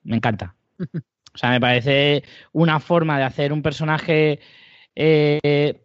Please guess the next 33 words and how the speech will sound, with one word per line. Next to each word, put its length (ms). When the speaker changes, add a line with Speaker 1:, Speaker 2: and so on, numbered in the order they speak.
Speaker 1:
eso, 300
pues 140
como 180
que 80
va 160
más, 340
que, 320
que 140
va 120
creciendo 400
mucho 220
más 120
rápido 300
que 60
el 80
resto. 400
Es 120
verdad 240
que, 280
que 120
hay 220
algunos 340
niños 340
que 140
han 140
vivido 260
a 60
lo 60
mejor 200
algo 460
de 100
la 120
vida, 460